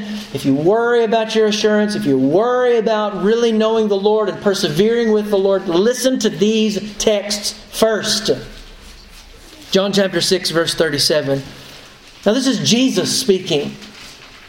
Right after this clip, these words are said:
And he said, verse thirty-seven, "All that the Father gives me will come to me.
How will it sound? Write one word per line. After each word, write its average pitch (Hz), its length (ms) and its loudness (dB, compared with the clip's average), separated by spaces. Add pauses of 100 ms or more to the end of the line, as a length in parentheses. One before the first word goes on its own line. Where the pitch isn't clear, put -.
(540)
And 196 100 4
he 254 180 2
said, 208 600 -2 (500)
verse 208 220 2
thirty-seven, 208 680 0 (280)
"All 269 720 0
that 220 160 2
the 214 100 0
Father 247 800 0 (200)
gives 214 360 0
me 160 540 0 (640)
will 185 800 0 (160)
come 311 280 0
to 269 140 2
me. 175 400 -2